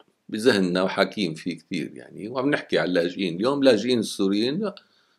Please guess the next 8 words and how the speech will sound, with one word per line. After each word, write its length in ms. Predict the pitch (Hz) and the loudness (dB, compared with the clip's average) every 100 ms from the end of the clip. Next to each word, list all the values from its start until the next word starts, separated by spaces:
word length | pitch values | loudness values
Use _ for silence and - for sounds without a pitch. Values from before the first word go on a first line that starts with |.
| _ | _
ببساطة 580 | 190 185 139 135 131 143 | 8 10 10 10 8 8
بيروحوا 340 | 135 143 107 123 | 8 8 8 6
بيطلعوا 340 | 143 127 120 | 6 6 6
من 100 | 120 | 6
الخيام، 420 | 113 - 123 117 | 2 4 4 4
بيسكنوا 360 | 110 - 98 95 | 0 0 0 2
ببيوت 440 | 92 95 104 98 | 2 2 0 0
مين؟ 320 | 90 90 98 | -2 -2 -2